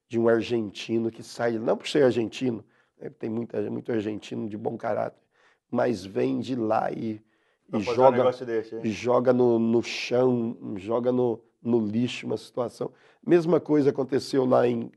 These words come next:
Speaker 1: lá em Campinas, quando o Guarani foi prejudicado daquela maneira lá,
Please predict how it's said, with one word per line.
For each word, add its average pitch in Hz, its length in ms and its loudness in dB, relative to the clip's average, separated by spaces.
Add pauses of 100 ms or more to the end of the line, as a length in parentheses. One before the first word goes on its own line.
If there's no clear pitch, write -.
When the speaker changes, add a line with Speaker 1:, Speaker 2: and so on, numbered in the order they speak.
(380)
Speaker 1:
lá 123 160 4
em 127 60 2
Campinas, 123 640 -2
quando 120 480 -4 (420)
o 120 60 -8
Guarani 117 380 0
foi 127 180 -4
prejudicado 113 800 -4
daquela 113 360 -2
maneira 110 480 -2
lá, 120 300 -4